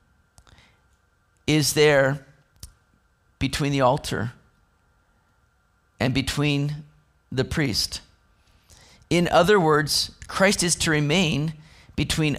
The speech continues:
us and the place of ministry. No amount of ministry can flourish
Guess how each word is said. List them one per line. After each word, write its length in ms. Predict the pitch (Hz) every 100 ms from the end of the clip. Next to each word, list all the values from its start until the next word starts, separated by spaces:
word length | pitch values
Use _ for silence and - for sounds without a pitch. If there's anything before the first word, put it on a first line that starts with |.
| -
us 480 | 170 - - - - _ _ _ _ _ _ _ _ -
and 160 | 143 143
the 40 |
place 380 | - 151 156 -
of 80 | 131
ministry. 640 | 127 139 151 - 87 101 - _ _ _ _ _ _ _ _ _ _ _ 117
No 240 | 170 226
amount 300 | 233 220 226
of 140 | 160
ministry 560 | 165 185 233 269 - 160
can 200 | 151 156
flourish 580 | 143 - 233 196 180